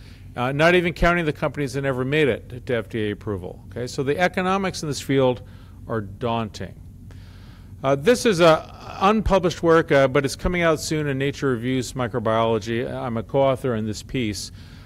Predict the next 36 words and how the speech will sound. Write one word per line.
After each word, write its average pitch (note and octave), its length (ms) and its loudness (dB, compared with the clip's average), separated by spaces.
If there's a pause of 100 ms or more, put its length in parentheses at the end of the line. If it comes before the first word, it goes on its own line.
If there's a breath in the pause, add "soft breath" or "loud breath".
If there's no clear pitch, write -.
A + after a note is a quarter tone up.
(180 loud breath)
Uh, C3 220 2
and D3+ 260 0
it D3+ 120 2
shows, G3 400 2
uh, D#3 220 6 (120)
you C#3+ 220 -4
know, D3+ 80 -8
we D#3 200 2
looked G#3 300 4
at D#3+ 120 6
all F3 360 2
the E3 80 -4
preclinical D3+ 800 -2
pipeline C3 400 -2
for B2 160 -8
the A2+ 100 -4
world A2+ 380 2
using, B2+ 400 -6 (420 loud breath)
uh, A#2 200 0 (140)
the B2+ 180 -2
data D#3 340 6
that, B2+ 320 2
uh, B2 200 4
that A#2+ 240 2
various, C#3 600 2
uh, B2+ 300 2
groups C3 340 -2
on B2+ 160 -2
this, A#2+ 260 -2
uh, A2+ 300 -2 (160)
on A#2+ 160 -6
this A2 160 -8
paper A#2 480 -4 (300 loud breath)
have A#2+ 180 -4
access B2+ 460 -2
to. F#2 200 -6